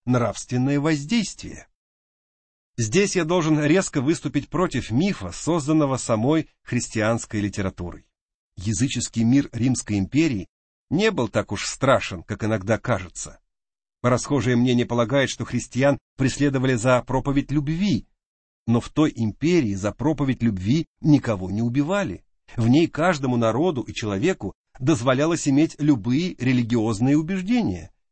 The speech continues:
при минимуме внешнего уважения к официальному культу.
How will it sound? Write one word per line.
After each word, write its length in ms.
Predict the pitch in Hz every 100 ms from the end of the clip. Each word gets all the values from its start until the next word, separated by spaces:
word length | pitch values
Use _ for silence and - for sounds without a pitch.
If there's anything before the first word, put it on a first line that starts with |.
| _ _
при 320 | 135 139 123
минимуме 600 | 147 196 175 107 98 85 -
внешнего 540 | 123 131 131 - 113
уважения 600 | 117 110 107 92 151 156
к 100 | 131
официальному 600 | - 135 - 123 110 123 160
культу. 460 | - 85 - 71